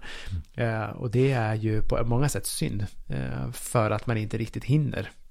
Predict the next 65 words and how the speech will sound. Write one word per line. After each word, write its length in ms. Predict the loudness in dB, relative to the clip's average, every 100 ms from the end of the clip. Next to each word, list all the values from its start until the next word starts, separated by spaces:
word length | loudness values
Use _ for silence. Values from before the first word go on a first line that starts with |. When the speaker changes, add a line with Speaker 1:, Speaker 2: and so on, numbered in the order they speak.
| -16 -12
Speaker 1:
Och, 360 | 2 2 2 -2
och 260 | 2 4
där 180 | 10 10
är 140 | 10 8
väl, 380 | 6 6 4
det 160 | 6 6
kanske 360 | 8 6 6 4
inte 180 | 4
riktigt 240 | 4 4 4
var 120 | 8
meningen, 460 | 10 8 8 6 8
men 140 | 8
där 180 | 10 10
är 140 | 8
väl 360 | 6 2 2 0
Gift 320 | 2 2 0
för 640 | 0 6 8 8 6 4 0
första 320 | 2 4 4
ögonkastet 880 | 4 2 0 -4 2 2 4 -2 2
på 80 |
ett 60 | 4
sätt 240 | 4 4
och 80 | 6
vis 180 | 4 6
en 120 | 6
motvikt, 680 | 6 6 4 2 0 0 -2
liksom. 420 | 0 2 0 2
Speaker 2:
Jo, 100 | 6
men 60 | 8
det 60 | 8
var 80 |
absolut 300 | 8 8 6 6
meningen. 500 | 4 6 6 6 6
Speaker 1:
Mm. 120 | 6 6
Speaker 2:
Eh, 40 |
nu 140 | 6
fanns 300 | 6 4 4
ju 80 | 2
inte 200 | 2 2
alla 120 | 2 2
de 40 | 0
här 80 |
datingapparna 640 | 0 0 0 -2 0 0 0
för, 220 | 0 0
vad 220 | 0 -2
är 40 | -2
det, 60 |
tio 260 | 0 2 4
år 100 | 6
sedan 240 | 8 6
då, 160 | 8 6
när 240 | 6 4
det 240 | 2 0 -2
sta-, 360 | 0 0 2 0
första 300 | -4 -2 -4
säsongen 400 | 0 0 0 0
var. 140 | -2
Då 80 | -2
var 80 | -2
ju 100 | -2
inte 140 | -2
jag 100 | -4
med 160 | -2 -4
visserligen, 420 | -6 -6 -4 -2
men, 160 | -2